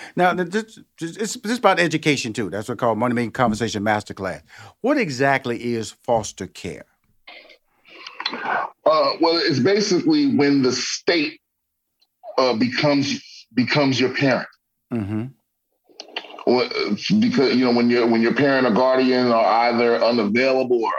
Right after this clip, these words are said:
Speaker 2: unwilling
Speaker 1: Mm-hmm.
Speaker 2: to raise you, the state steps in and they put you in a home with, with, you know, their, their parent, their people that ju-, that, uh, volunteer. Well, they don't volunteer. They pass a process and they become foster parents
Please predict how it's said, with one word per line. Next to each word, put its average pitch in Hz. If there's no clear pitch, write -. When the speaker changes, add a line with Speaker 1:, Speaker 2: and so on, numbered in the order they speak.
Speaker 2:
unwilling 117
Speaker 1:
Mm-hmm. 104
Speaker 2:
to 110
raise 127
you, 131
the 135
state -
steps -
in 123
and 113
they 110
put 165
you 139
in 127
a 120
home 143
with, 120
with, 131
you 135
know, 113
their, 127
their 127
parent, 147
their 127
people 131
that 117
ju-, 123
that, 110
uh, 107
volunteer. 127
Well, 143
they 139
don't 120
volunteer. 107
They 110
pass 127
a -
process 120
and 101
they 113
become 131
foster 117
parents 107